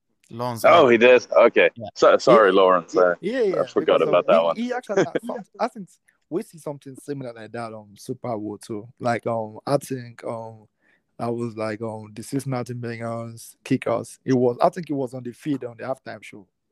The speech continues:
Speaker 3: <laughs> So, <laughs> like,
Speaker 1: No.
Speaker 3: I think, I think it was, I think he,
Speaker 2: Um,
Speaker 3: he actually, he was being left behind in terms of, like, oh, he actually stood on the field. Like, he didn't actually went to the locker rooms at the halftime. <clears throat> He actually wait behind to watch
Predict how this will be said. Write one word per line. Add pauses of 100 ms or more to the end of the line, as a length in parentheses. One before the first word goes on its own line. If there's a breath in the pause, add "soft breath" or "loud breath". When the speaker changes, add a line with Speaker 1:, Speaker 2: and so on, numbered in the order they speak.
(160)
Speaker 3:
<laughs> (260)
So, (600 loud breath)
<laughs>
like,
Speaker 1:
No.
Speaker 3:
I
think, (100)
I
think
it
was, (120)
I
think
he,
Speaker 2:
Um,
Speaker 3:
he
actually, (400)
he
was
being
left
behind
in
terms
of,
like,
oh,
he
actually
stood
on
the
field.
Like,
he
didn't
actually
went
to
the
locker
rooms (420)
at
the
halftime.
<clears throat> (380)
He
actually
wait
behind
to
watch